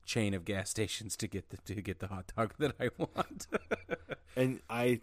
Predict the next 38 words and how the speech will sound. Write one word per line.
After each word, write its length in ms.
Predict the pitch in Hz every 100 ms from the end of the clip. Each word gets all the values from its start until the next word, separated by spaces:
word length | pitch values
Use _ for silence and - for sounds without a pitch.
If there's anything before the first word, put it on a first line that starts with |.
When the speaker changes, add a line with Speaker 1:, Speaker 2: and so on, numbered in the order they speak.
| -
Speaker 2:
I 80 | 110
totally 320 | - 120 110
hear 180 | 107 113
that 160 | 107 -
because, 320 | - 107 101 - - - - -
uh, 180 | 107 98
we 120 | 120
have 220 | 135 107
gas 240 | 104 104
stations 300 | - 113 107
around 120 | 101 98
here 120 | 101
called 220 | - 98
Maverick. 380 | 92 92 98 -
You 120 | 104
have 120 | 104 101
'em, 220 | 50 80
you 240 | - 92 107
had 100 | 104
'em 80 | 95
in 80 | 95
Utah. 360 | 117 92 87 104 _ - - -
Speaker 1:
Yeah, 220 | 107 104
Speaker 2:
Right? 300 | 90 95 101
Speaker 1:
the 80 | 107
Speaker 2:
And 260 | 104 104 101
Speaker 1:
bomb. 580 | 117 123 110 95 87 - - - - - _ - 113 - -
Speaker 2:
the 160 | 127
best 320 | 123 127 151 -
hot 180 | 98
dog. 300 | 92 87 87 - _ _ - _ _ _
Like, 160 | - 110 -
the 160 | 131
best 280 | 143 117 -
gas 200 | 110 101
station 220 | - 101
hot 200 | 98 95
dog. 180 | - -